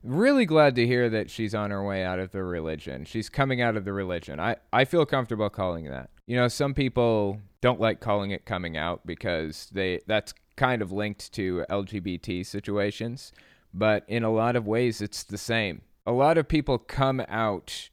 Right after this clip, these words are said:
to their parents as no longer believing in Jehovah's Witnesses, and the consequences for them are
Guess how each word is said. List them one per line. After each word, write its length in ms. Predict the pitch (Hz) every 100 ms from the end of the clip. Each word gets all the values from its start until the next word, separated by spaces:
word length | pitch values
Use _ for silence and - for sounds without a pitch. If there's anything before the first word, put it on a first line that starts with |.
| _
to 200 | - 110
their 180 | 101 98
parents 640 | - 104 101 87 82 -
as 420 | - 95 90 85
no 320 | 101 107 110
longer 360 | 107 104 104 98
believing 560 | 92 92 92 90 92 85
in 160 | 85
Jehovah's 480 | 82 92 92 87 76
Witnesses, 640 | 87 73 90 92 90 - - _ _ _ _ _ _ _ _
and 540 | - 98 107 104 104 98 -
the 100 | 101
consequences 920 | - 101 104 113 - 104 101 98 -
for 160 | 104 92
them 320 | 92 92 90
are 380 | 90 87 82 82